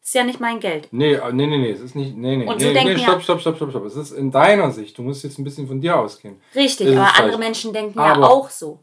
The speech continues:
Speaker 2: Na, Moment, aber wenn du, wenn du jetzt sagst, wie heißt denn dieses moralische, dieses, was du nicht willst, was andere dir
Speaker 1: Kategorischer Imperativ.
Speaker 2: Danke. Äh, wenn man jetzt davon ausgeht,
Speaker 1: Ja.
Speaker 2: dann hätte derjenige das Geld nehmen sollen und es dann reinwerfen sollen. Weil so denke ich,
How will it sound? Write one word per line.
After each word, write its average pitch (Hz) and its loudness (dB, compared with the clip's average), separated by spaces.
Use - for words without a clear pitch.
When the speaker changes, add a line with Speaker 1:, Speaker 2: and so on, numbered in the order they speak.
Speaker 2:
Na, 170 -2
Moment, 196 0
aber 127 -2
wenn 156 0
du, 147 -2
wenn 156 -4
du 170 -8
jetzt 160 -2
sagst, 151 -4
wie 120 -18
heißt 156 -14
denn 117 -10
dieses 107 -16
moralische, 107 -12
dieses, 107 -18
was 117 -10
du 123 -8
nicht 123 -8
willst, 139 -4
was 120 -14
andere 151 -4
dir 139 -14
Speaker 1:
Kategorischer 190 -2
Imperativ. 170 -12
Speaker 2:
Danke. 107 -10
Äh, 120 -2
wenn 131 2
man 151 4
jetzt 143 -4
davon 196 0
ausgeht, 131 -4
Speaker 1:
Ja. 185 -4
Speaker 2:
dann 123 -6
hätte 160 -2
derjenige 156 2
das 143 -4
Geld 135 2
nehmen 139 -2
sollen 190 -2
und 139 -4
es 135 -8
dann 139 -4
reinwerfen 120 -4
sollen. 95 -14
Weil 117 0
so 147 -2
denke 170 -2
ich, 156 -6